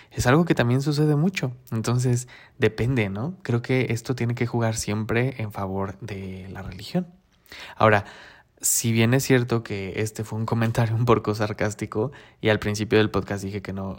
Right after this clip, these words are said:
no era para insultar a nadie, la realidad es que creo que nadie puede negar eso,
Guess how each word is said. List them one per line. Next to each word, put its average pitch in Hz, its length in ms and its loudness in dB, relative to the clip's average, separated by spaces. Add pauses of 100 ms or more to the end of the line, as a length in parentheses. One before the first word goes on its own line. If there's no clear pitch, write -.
no 104 240 -2
era 104 200 0
para 98 140 -4
insultar 95 400 -6
a 95 60 -6
nadie, 98 360 -6 (840)
la 120 140 2
realidad 120 320 2
es 123 140 -2
que 113 320 -2 (600)
creo 123 240 4
que 131 400 4
nadie 113 420 2
puede 104 240 -2
negar 95 300 -12
eso, - 220 -14